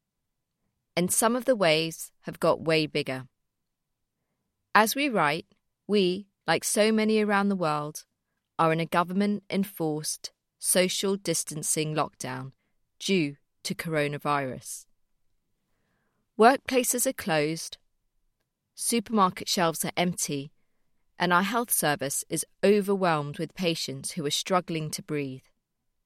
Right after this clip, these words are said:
As well as the threat to health, the virus has caused unprecedented economic chaos, with unemployment and uncertainty for many.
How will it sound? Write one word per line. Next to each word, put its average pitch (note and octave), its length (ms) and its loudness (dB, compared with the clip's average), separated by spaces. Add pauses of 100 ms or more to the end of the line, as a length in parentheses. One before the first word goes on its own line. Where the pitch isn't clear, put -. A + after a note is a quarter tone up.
(840)
As F3 160 -2
well G#3 160 6
as B3+ 120 2
the C4+ 120 0
threat - 320 -2
to A3 120 -4
health, D#3 520 -4 (500)
the F3 80 -4
virus F3+ 440 4
has G#3 140 -2
caused - 540 -6 (220)
unprecedented G#3 1120 0 (220)
economic G3 600 -4
chaos, C#3+ 600 -4 (460)
with F3 240 0
unemployment E3+ 840 2 (320)
and D#3+ 180 -2 (100)
uncertainty F3+ 840 0
for C#3+ 200 -10
many. C#3 400 -10